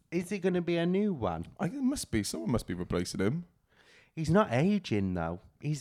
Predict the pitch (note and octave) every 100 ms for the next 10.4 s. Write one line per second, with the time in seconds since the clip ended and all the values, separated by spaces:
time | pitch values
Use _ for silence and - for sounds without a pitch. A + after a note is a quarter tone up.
0 | D3 - D#3+ A3 F3+ G#3+ G3+ D#3 D#3 D#3+
1 | C3+ D3+ D#3+ D#3+ D3+ F3+ C#3+ F#3 E3 E3
2 | E3+ G#3+ F#3+ F3+ G3 - F#3+ G#3+ A3 D3
3 | E3+ D#3+ F3+ F#3 E3+ B2 A2 G2 G2 G#2+
4 | - A3+ C4 G#3 C#3+ B2 - - G#3+ G#3+
5 | A3+ G#3 F#3+ - - C#3+ A2 A2+ C#3+ B2+
6 | A#2 - C3 A#2+ - _ C#3+ D#3+ F3 G3+
7 | A2+ F#2+ F#2 - _ - G#3+ D#3+ F#2+ E2+
8 | - - D#3+ F3 D#3 G3 F3 G#2 F#2+ G2+
9 | G#2+ A#2 A2 - F2 D#2+ F2 A#2 C#3 C3+
10 | A#2 A2+ G#2+